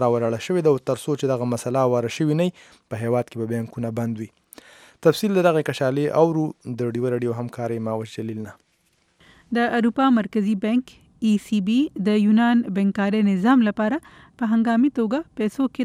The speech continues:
Speaker 2: د اضافه نه کولو فیصله کړې ده. او د یونان وزیر اعظم الکسیس سیپراس اعلان کړی دی چې د ګل په ورځ به د هیواد ټول بانکونه او د ونډو بازارونه بند وي. د اروپا مرکزي بانک دا فیصله په داسې وخت مخې ته راغلی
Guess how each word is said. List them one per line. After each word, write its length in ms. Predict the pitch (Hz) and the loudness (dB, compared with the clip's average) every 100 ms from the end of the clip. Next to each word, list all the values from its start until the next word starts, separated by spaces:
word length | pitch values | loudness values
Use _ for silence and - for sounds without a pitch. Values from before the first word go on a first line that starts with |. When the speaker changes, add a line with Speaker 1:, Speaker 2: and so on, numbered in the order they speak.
| 208 | -2
Speaker 2:
د 100 | 202 | -2
اضافه 360 | 202 202 - 226 | -2 -2 0 0
نه 60 | 233 | 0
کولو 240 | 202 190 185 | -2 -2 -2
فیصله 320 | 202 180 208 190 | -4 -4 -6 -6
کړې 160 | 190 185 | -4 -2
ده. 80 | 185 - - - - - 226 | -4 -6 -18 -20 -20 -4 2
او 160 | 226 226 | 2 4
د 100 | 226 | 4
یونان 280 | 240 254 269 220 | 4 4 4 4
وزیر 200 | 208 214 | 2 2
اعظم 380 | 208 202 233 233 214 | 2 2 2 2 2
الکسیس 420 | 220 226 - 208 - - | -2 -2 -4 -4 -6 -8
سیپراس 520 | 214 - 233 233 - | -6 0 2 2 2
اعلان 240 | 214 220 220 | 0 2 0
کړی 140 | 247 240 | 0 0
دی 80 | 240 240 - - - | 0 -4 -12 -20 -8
چې 60 | - 233 | 0 2
د 120 | 220 | 2
ګل 100 | 285 269 | 2 2
په 120 | 254 | 2
ورځ 140 | 269 240 | 0 0
به 180 | 269 254 | -2 -2
د 160 | 226 214 | -2 0
هیواد 380 | 208 220 214 - | 2 0 -2 -6
ټول 180 | - 202 | -4 0
بانکونه 420 | 202 190 254 269 269 _ 220 | 0 0 2 2 0 _ 0
او 40 | 220 | 2
د 120 | 220 233 | 4 4
ونډو 320 | 262 247 208 | 6 4 2
بازارونه 460 | 196 202 214 208 196 - 190 | 4 4 4 4 2 -2 0
بند 220 | 180 175 | 2 0
وي. 100 | 185 196 _ _ _ _ | -4 -6 _ _ _ _
د 80 | 262 | 2
اروپا 240 | 269 285 320 | 2 4 4
مرکزي 340 | 262 - 247 269 | 4 2 0 2
بانک 200 | 254 269 - - - | 2 2 0 -6 -2
دا 80 | 202 214 | 0 0
فیصله 320 | 202 - 220 226 | -2 0 -2 0
په 80 | 202 | 0
داسې 260 | 196 - 196 | -2 -2 -2
وخت 180 | 196 202 | -2 -2
مخې 180 | 185 196 | -4 -4
ته 80 | 196 | -2
راغلی 320 | 190 226 233 | 0 2 0